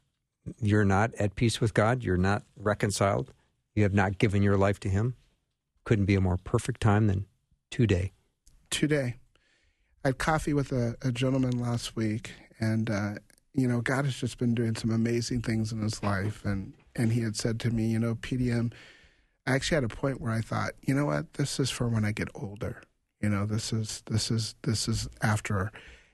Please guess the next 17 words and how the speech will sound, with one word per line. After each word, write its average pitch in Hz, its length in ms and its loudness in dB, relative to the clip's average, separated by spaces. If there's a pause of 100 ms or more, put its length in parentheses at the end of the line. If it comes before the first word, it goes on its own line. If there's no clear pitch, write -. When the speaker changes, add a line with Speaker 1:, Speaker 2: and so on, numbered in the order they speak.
(100)
Speaker 2:
And 127 140 2
then 123 280 0
he 120 140 -10
began 120 380 0
to 127 100 -2
realize, 120 480 0
"No, 139 420 -2 (160)
like, 104 300 -4 (300)
Lord, 123 200 2
I, 156 240 -2 (160)
I 131 140 2
need 139 380 0
you 117 100 0
and 113 180 2
want 113 280 -2
you 120 100 0
now, 107 600 -2